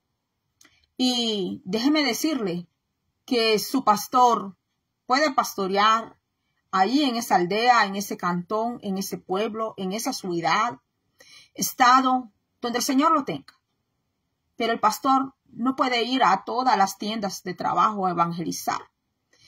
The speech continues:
El pastor no puede ir a todas las casas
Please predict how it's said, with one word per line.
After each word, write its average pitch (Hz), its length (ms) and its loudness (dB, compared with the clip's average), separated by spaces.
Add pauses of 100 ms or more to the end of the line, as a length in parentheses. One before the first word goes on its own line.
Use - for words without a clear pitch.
(240)
El 233 160 -4
pastor 262 720 2
no 262 280 0
puede 277 340 -2
ir 254 440 0 (220)
a 208 320 4
todas 269 400 4
las 202 320 0
casas 247 800 0